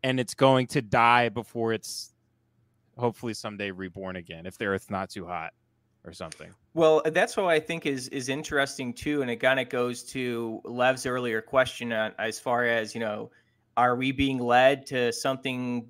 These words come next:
Speaker 2: devious, or is it, was it always going to happen? And to some degree, I think these advancements, you know, whether or not Elon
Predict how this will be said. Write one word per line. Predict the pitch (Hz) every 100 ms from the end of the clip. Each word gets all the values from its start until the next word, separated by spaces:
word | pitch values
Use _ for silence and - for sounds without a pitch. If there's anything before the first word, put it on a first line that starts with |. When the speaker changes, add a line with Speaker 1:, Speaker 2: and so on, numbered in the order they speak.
| -
Speaker 2:
devious, | 127 135 147 147 143 143 -
or | 123 117 117 113
is | 113 113
it, | 113 -
was | 120 113
it | 117
always | 135 143 139
going | 147 147
to | 139
happen? | 143 147 147 147
And | 135 143
to | 143
some | - 208
degree, | 294 135 131 156 139
I |
think | 123 151
these | 131 127
advancements, | 123 110 127 131 - 117 -
you | 120
know, | 113 110 117 _ _
whether | 147 160
or | 151
not | 147 139 135
Elon | 135 135 131 131 127